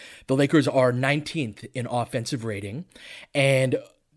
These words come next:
when you dig into the numbers, and before we get started, a lot of the numbers that you're gonna hear, I wanna shout out three guys. B J Mehta on Twitter. A lot of you guys follow him. If you don't, you should be.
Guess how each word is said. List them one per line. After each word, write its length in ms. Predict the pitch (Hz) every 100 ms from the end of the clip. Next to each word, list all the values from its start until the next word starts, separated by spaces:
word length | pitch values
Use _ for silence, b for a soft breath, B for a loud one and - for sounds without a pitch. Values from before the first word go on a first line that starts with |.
| _ _ 202
when 220 | 139 147
you 80 | 139
dig 180 | 156 175
into 200 | 180 165
the 80 |
numbers, 480 | 160 127 113 117 120
and 260 | - 127 123
before 260 | 131 156
we 80 | 147
get 120 | 139
started, 260 | - 131 127
a 60 | 117
lot 220 | 127 131
of 120 | 120
the 240 | 120 113 B B -
numbers 320 | 131 131 113
that 100 | 131
you're 120 | 131
gonna 140 | 123 123
hear, 440 | - 135 127 120
I 60 | 127
wanna 160 | 123
shout 220 | 117 127 120
out 160 | 120
three 180 | 120 127
guys. 400 | 123 117 117 113 B B B 143 117
B 140 | 135
J 180 | 139 135
Mehta 420 | 131 135 139 139 -
on 480 | 131 117 113 113 110 -
Twitter. 300 | - 135 135
A 40 | 123
lot 180 | 117
of 40 | 123
you 80 | 120
guys 160 | 117
follow 240 | - 123 117
him. 160 | 127
If 140 | 113 123
you 80 |
don't, 240 | 117 123 -
you 40 |
should 220 | - 123
be. 220 | 120 123